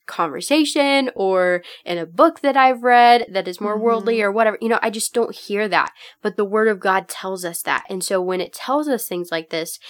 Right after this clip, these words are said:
Speaker 1: and it mentions specifics, like, these are very specific things, y'all.
Speaker 2: Mm-hmm.
Speaker 1: I think that we should really pay attention to them because Paul is obviously saying these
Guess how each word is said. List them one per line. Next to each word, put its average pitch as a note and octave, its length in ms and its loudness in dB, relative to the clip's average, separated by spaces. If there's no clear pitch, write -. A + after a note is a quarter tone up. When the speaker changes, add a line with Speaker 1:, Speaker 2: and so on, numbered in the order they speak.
Speaker 1:
and G3+ 160 -2
it F#3+ 140 -2
mentions G3+ 680 0
specifics, - 1080 -6
like, F#3 220 -2
these D#4 180 0
are G3 120 4
very G#3+ 260 4
specific - 500 -10
things, F#3 240 -6
y'all. - 240 -4
Speaker 2:
Mm-hmm. G3+ 320 -10
Speaker 1:
I A3 140 4
think C#4+ 300 0
that G#3 180 0
we F#3+ 160 -8
should E3+ 240 -8
really A3 400 2
pay F3 220 -4
attention - 440 -10
to - 100 -16
them - 220 -8
because G#3 320 -4
Paul C4 280 6
is A3+ 180 0
obviously G3 500 2
saying F3+ 480 -2
these A#3 400 -2